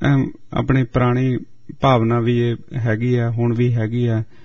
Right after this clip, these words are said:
ਕਿ ਵਿਗਿਆਨ ਤੇ ਗਿਆਨ ਜਾਂ ਪੜ੍ਹਾਈ ਨੂੰ ਬੜਾ ਤਰਜੀਹ ਦਿੱਤੀ ਜਾਂਦੀ ਹੈ।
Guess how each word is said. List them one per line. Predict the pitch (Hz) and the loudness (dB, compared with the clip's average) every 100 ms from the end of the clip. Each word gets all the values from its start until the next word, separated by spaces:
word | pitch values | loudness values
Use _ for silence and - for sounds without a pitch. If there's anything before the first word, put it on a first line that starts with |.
| - - | -20 -2
ਕਿ | 139 | 2
ਵਿਗਿਆਨ | 123 127 127 127 127 131 127 | 4 4 4 4 4 4 2
ਤੇ | - 120 | 0 -2
ਗਿਆਨ | 110 123 123 123 | 2 2 2 2
ਜਾਂ | 120 | 2
ਪੜ੍ਹਾਈ | 117 143 131 120 | 2 2 4 4
ਨੂੰ | 123 | 2
ਬੜਾ | 113 117 117 | 2 2 0
ਤਰਜੀਹ | - 123 110 127 147 | 0 0 4 4 4
ਦਿੱਤੀ | 113 117 | 2 0
ਜਾਂਦੀ | 101 98 92 92 | 0 0 -2 -2
ਹੈ। | 92 | -4